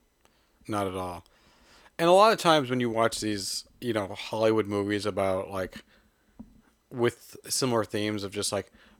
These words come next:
oh, the, the commercialism is bad and all this stuff, and it's like, it's a little bit hard to swallow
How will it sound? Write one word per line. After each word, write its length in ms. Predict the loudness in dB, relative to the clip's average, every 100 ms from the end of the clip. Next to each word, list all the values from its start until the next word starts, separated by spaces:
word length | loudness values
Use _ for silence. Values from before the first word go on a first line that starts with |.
| 0
oh, 200 | 0 0
the, 160 | -4 -14 -20
the 80 | -12
commercialism 800 | -2 0 2 0 0 0 -2 -4
is 160 | -4
bad 440 | 2 4 4 2 -2
and 100 | -4
all 120 | -4
this 140 | -4
stuff, 260 | 0 0 0
and 60 | -4
it's 120 | -4
like, 160 | -4
it's 140 | -6 -6
a 40 |
little 220 | 2 4 6
bit 120 | 4
hard 300 | 2 2 2
to 60 | 0
swallow 680 | -2 -4 -2 0 0 0